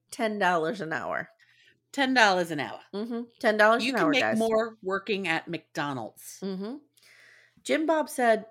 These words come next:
Speaker 1: he would pay the older kids minimum wage in a lump sum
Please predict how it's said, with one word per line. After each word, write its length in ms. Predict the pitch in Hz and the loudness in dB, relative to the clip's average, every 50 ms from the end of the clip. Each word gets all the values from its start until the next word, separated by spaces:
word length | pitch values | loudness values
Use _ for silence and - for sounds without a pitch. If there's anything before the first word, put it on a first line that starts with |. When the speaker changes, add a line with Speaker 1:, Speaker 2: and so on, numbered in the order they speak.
| _ _ _ | _ _ _
Speaker 1:
he 180 | - - - 240 | -14 -8 -8 0
would 220 | 208 208 202 202 | 2 2 0 0
pay 280 | - - 240 240 269 311 | -4 -6 -4 -4 -2 -2
the 180 | 403 370 - - | -2 -2 -4 -2
older 320 | - 269 262 226 233 208 | -4 -4 -2 -2 -2 -4
kids 400 | 202 - - 190 170 165 170 175 | -4 -2 -4 -4 -4 -4 -6 -8
minimum 500 | 180 180 196 220 254 262 269 302 285 277 | -4 -4 -4 -2 -2 -4 -4 -4 -4 -4
wage 360 | 247 226 190 175 165 160 165 | -4 -4 -4 -4 -6 -8 -6
in 120 | - - 175 | -6 -4 -2
a 60 | 165 | -2
lump 400 | 160 165 165 170 180 214 254 277 - | -4 -4 -4 -4 -4 -4 -6 -8 -10
sum 580 | - - - 285 254 170 120 - - - - | -10 -6 -4 -2 -2 -2 -4 -6 -12 -18 -20